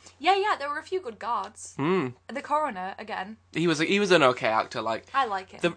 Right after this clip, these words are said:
Speaker 2: the, I think that the problem is, like, you can't be a good actor if the
Speaker 1: <clears throat>
Speaker 2: writing is shit, and the writing is
Speaker 1: Yeah.
Speaker 2: terrible.
Speaker 1: Yeah.
Speaker 2: <laughs> Like,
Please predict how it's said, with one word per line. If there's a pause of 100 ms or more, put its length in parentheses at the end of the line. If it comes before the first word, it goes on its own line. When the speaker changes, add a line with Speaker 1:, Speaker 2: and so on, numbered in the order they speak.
Speaker 2:
the,
I
think
that
the
problem
is,
like,
you
can't (340)
be
a
good
actor (340)
if
the
Speaker 1:
<clears throat>
Speaker 2:
writing
is
shit,
and
the
writing
is
Speaker 1:
Yeah.
Speaker 2:
terrible. (100)
Speaker 1:
Yeah. (360)
Speaker 2:
<laughs>
Like,